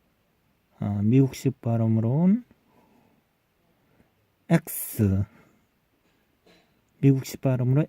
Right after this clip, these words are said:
X입니다. 마녀, 마술, 마법을 걸다, 홀이다, 매혹하다, 이런 뜻입니다.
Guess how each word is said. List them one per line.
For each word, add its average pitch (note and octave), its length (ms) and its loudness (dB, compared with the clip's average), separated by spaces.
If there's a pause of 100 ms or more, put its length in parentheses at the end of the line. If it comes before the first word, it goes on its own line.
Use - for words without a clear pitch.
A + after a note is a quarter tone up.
X입니다. A2 720 0 (2250)
마녀, D3+ 1000 8 (480)
마술, C3+ 1120 6 (840)
마법을 C#3 640 8
걸다, A#2+ 760 2 (880)
홀이다, C#3 680 6 (640)
매혹하다, D3 1120 4 (240)
이런 A#2+ 300 4
뜻입니다. F2+ 600 -6